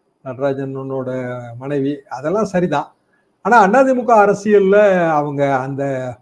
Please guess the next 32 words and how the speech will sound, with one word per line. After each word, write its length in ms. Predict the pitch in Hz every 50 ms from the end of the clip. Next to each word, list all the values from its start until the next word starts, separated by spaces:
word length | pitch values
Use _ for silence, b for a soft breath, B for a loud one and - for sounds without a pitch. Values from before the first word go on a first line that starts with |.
| _ _
ஒரு 140 | 151 147 147
அதிரடியாக 720 | 135 147 165 202 214 220 202 220 214 214 214 214 220 240
மாற்றத்தை 520 | 202 160 160 180 190 - 208 196 - 185 170
ஏற்படுத்தக்கூடிய 840 | 170 180 165 - 185 180 180 - 175 160 - 170 170 165 160 180 202
அந்த 320 | 202 160 147 147 139 127
காலகட்டத்தை 680 | - 165 175 226 269 262 226 208 202 175 170 - 202 190 196
தவற 340 | - 226 226 226 277 302 294
விட்டு 220 | 240 208 185 196
விட்டார்கள் 480 | 170 147 - 156 143 131 131 139 135 120 - _ _ _ _ _ _ _
என்பதுதான் 540 | 160 156 151 151 156 151 139 160 165 151 127
என் 200 | 123 127 127 131
கருத்து. 360 | 120 131 123 123 117 _ 131 - _ _ _ _ _ _ _ _
அதிமுகல 560 | 165 190 262 330 320 320 302 302 302 294 285 262 233
ஒற்றுமை 380 | 226 247 - - 339 330 330 302
ஏற்படணும்னு 600 | 285 277 262 220 262 247 247 247 254 254 254 254 254
அவங்க 240 | 233 220 214 208 196
சொல்ற 300 | 190 - 202 196 190 190
கருத்துல 320 | 190 196 180 170 - 196
எனக்கு 240 | 190 175 170 170 151
மாறுபாடு 420 | 147 160 165 175 165 156 156 143 135
கிடையாது. 360 | 123 123 120 120 113 98 101 - _ _ _ _ _ _ _ _ -
அது 160 | 180 190 214
கண்டிப்பாக 420 | 208 220 226 262 240 254 247 226
ஏற்பட 280 | 180 170 170 - 156 143
வேண்டும். 280 | 131 123 110 113 123 _ _ _ _ _ _ _ _ _ _ _ _ _ _ _ _
அது 260 | - 165 202 240 285 262
எடப்பாடி 380 | 214 208 233 233 269 277 277 240
பழனிசாமி 440 | 226 220 226 214 240 254 254 254 254
உள்ளடக்கியதா 840 | 233 214 220 240 247 247 240 220 - 233 226 220 214 214 202 196 190
தானே 220 | 196 185 185 180
இருக்க 200 | 165 151 139 147
முடியும். 280 | 139 139 131 120 117